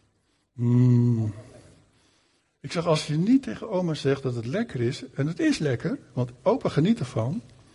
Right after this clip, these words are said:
en dan krijg je morgen niks. En ik ken een stelletje,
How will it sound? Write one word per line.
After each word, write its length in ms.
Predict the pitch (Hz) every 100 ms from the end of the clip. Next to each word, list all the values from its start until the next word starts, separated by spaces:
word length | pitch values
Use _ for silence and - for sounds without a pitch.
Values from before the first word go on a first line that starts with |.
| _ _ _ _ _ _ _
en 60 | 151
dan 40 |
krijg 140 | - 254
je 80 | 180
morgen 280 | 147 127
niks. 420 | 147 269 - - - - - _ _ _ _ _ _ _ _ _ _ _ _ _ _ _ _ _ _ _ _ _ _ _ _ _ _ _ _ _ _ _ _ _ _
En 180 | - 202
ik 140 | 254
ken 180 | 269 233
een 100 | 190
stelletje, 680 | - - 165 135 131 170 262